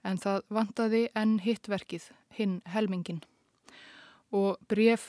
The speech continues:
héldu áfram að berast frá þjófinum út sumarið og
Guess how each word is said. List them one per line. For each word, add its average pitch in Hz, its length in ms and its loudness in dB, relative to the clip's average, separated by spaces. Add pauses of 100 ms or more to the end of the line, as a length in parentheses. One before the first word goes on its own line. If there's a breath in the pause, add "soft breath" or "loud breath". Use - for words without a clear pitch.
(140)
héldu 220 500 2
áfram 220 400 2
að 202 140 -2
berast 220 400 2
frá 202 260 0
þjófinum 220 720 2
út 233 180 -2
sumarið 190 600 2
og 175 100 -12